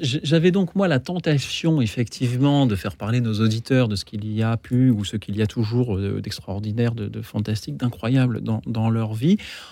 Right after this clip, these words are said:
en me disant, eh bien, justement, on va parler, de, de, essayer de trouver une explication. Est-ce que telle auditrice qui nous parlera de telle chose, est-ce que c'est un miracle ? Est-ce que ça n'en est pas un ?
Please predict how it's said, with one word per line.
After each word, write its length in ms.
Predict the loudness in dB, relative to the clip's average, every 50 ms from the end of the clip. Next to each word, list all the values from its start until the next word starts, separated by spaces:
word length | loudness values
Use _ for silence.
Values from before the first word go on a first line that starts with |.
| -18 _ -2
en 80 | 2 4
me 160 | 6 6 4
disant, 420 | 4 2 -2 0 2 2 2 2
eh 20 | 2
bien, 200 | 2 2 2 0
justement, 420 | 0 -2 -4 -2 0 0 2 2
on 60 | 2 0
va 200 | 0 0 0 -2
parler, 500 | -2 -6 -8 -8 -6 -6 -2 -2 -2 -2
de, 140 | -2 -4 -10
de, 200 | -16 -16 -16 -16
essayer 240 | -16 -14 -12 -12 -12
de 40 | -10
trouver 300 | -6 -2 -2 0 0 0
une 40 | -2
explication. 960 | -2 -6 -10 -10 -10 -10 -8 -8 -10 -10 -4 0 0 2 2 2 2 2 2
Est-ce 220 | 2 0 -2 -4
que 180 | -4 -2 -2 -2
telle 200 | -2 -2 -4 -6
auditrice 480 | -6 -6 -8 -10 -8 -4 -2 -2 -2 -2
qui 80 | -4
nous 100 | -6 -6
parlera 300 | -6 -8 -12 -12 -12 -12
de 60 | -14 -12
telle 160 | -10 -10 -10
chose, 300 | -6 -2 0 0 0 -2
est-ce 100 | -6 -10
que 80 | -10 -8
c'est 220 | -6 -6 -4 -2
un 60 | -2
miracle ? 360 | -2 -2 -2 -4 -6 -6 -6 -10
Est-ce 80 | -14
que 100 | -14 -14
ça 120 | -16 -14 -12
n'en 120 | -12 -10 -10
est 100 | -10 -10
pas 260 | -10 -10 -8 -4 0
un ? 160 | 0 0 0